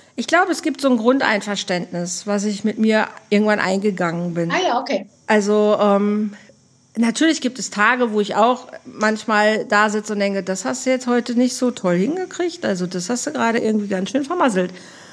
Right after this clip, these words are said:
Speaker 1: Und da finde ich mich dann auch nicht toll, ne?
Speaker 2: Mhm.
Speaker 1: Aber diese Grundannahme von, „Ich bin grundsätzlich ein guter, liebenswerter Mensch“,
Speaker 2: Ja.
Speaker 1: das ist nicht mehr in Frage zu stellen.
Speaker 2: Ja, ja.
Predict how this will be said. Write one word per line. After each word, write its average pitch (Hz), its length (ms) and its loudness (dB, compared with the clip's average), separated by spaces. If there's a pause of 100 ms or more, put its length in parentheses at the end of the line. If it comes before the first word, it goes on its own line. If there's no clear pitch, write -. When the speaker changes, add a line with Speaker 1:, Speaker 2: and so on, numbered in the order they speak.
(180)
Speaker 1:
Und 220 200 2
da 208 80 4
finde 233 260 2
ich 254 100 -8
mich 214 140 2
dann 170 200 -6
auch 269 180 2
nicht 403 240 -4
toll, 156 280 -6 (360)
ne? 262 200 0
Speaker 2:
Mhm. 226 240 0 (340)
Speaker 1:
Aber 220 520 4
diese 180 280 -6
Grundannahme 254 1000 2
von, 240 440 -2 (100)
„Ich - 100 -16
bin 185 140 -4
grundsätzlich 214 580 0
ein 190 140 -4
guter, 208 280 -2
liebenswerter 185 580 -4
Mensch“, 175 380 -8
Speaker 2:
Ja. 208 200 0 (220)
Speaker 1:
das 208 200 2
ist 214 200 -4
nicht 208 360 2
mehr 196 200 0
in 190 80 -4
Frage 180 360 -4
zu 180 140 -12
stellen. 175 300 -8
Speaker 2:
Ja, 202 140 -2 (300)
ja. 190 240 -4